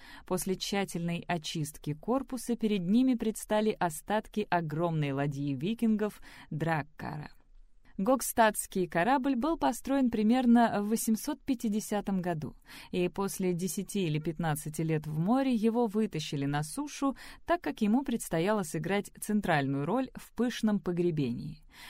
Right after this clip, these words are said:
Внутри него была построена погребальная комната, обитая березовой корой. На кровати лежало тело высокого мужчины средних лет с мощным телосложением,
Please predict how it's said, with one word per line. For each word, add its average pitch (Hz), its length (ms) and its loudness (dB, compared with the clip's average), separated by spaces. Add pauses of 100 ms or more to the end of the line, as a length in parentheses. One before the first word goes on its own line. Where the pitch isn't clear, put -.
(120)
Внутри 202 440 2
него 180 280 0
была 165 240 2
построена 165 560 0
погребальная 156 720 2
комната, 233 560 2
обитая 202 500 0
березовой 175 560 0
корой. 151 440 0 (320)
На 190 160 2
кровати 185 400 2
лежало 165 420 0
тело 180 280 -2
высокого 156 500 -2
мужчины 233 500 2
средних 196 460 0
лет 185 180 -2
с - 60 -10
мощным 175 400 -2
телосложением, 160 920 0